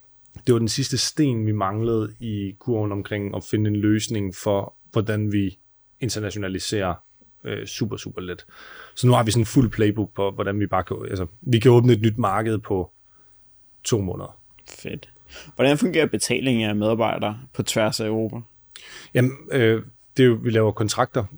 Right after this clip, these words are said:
Speaker 1: øh, på samme måde, øh,
Speaker 2: Ja.
Speaker 1: lokale kontrakter, der, der er bygget op på de ting, men hvor det er en, en hjemme, øh, arbejdsplads, og så kører vi fors-, gennem forskellige lønningssystemer den vej
Speaker 2: Så
Speaker 1: rundt.
Speaker 2: s-, simpelthen hiver, hiver fat i et lønningssystem nede i Holland, som der
Speaker 1: Ja,
Speaker 2: bygges
Speaker 1: så vi
Speaker 2: i
Speaker 1: s-,
Speaker 2: Holland?
Speaker 1: vi har så fundet en, der kan,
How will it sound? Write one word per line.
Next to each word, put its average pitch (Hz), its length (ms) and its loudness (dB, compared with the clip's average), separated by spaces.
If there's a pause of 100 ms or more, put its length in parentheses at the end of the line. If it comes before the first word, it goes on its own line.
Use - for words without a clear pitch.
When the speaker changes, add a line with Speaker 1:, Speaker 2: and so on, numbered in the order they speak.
Speaker 1:
øh, 62 140 -6 (120)
på - 80 -14
samme 113 380 -2 (120)
måde, 117 480 2 (140)
øh, 120 60 -4
Speaker 2:
Ja. 107 100 0
Speaker 1:
lokale 123 360 2
kontrakter, 107 480 0 (240)
der, 110 320 -10
der 113 60 0
er 110 40 2
bygget 107 260 2
op 110 120 -2
på - 80 -4
de 110 120 -4
ting, 110 240 -2
men 107 80 2
hvor 107 160 2
det 107 120 -2
er 107 40 0
en, 101 260 -2
en 117 80 -4
hjemme, 110 200 -2 (280)
øh, 110 160 -6
arbejdsplads, 104 500 -4
og 113 60 -4
så 101 180 -2 (440)
kører 101 160 2
vi 92 60 -2
fors-, 95 180 -12
gennem 101 240 -2
forskellige 98 460 0
lønningssystemer 101 720 -2
den 104 140 -2
vej 101 80 -4
Speaker 2:
Så 98 100 0
Speaker 1:
rundt. 107 120 2
Speaker 2:
s-, - 340 -8
simpelthen 113 340 -4
hiver, 113 240 -2
hiver 110 120 -2
fat 117 200 2
i 113 40 2
et 107 80 -2
lønningssystem 107 520 -2
nede 110 300 0
i 104 80 0 (100)
Holland, 110 360 -2
som - 140 -2
der 110 60 4
Speaker 1:
Ja, 101 120 2
Speaker 2:
bygges 131 100 8
Speaker 1:
så 120 60 6
vi 110 60 6
Speaker 2:
i 107 40 2
Speaker 1:
s-, 117 60 4
Speaker 2:
Holland? 113 360 4
Speaker 1:
vi 117 80 4
har 117 60 4
så 110 120 2
fundet 113 380 2
en, 107 140 2
der 107 60 -4
kan, 104 280 -4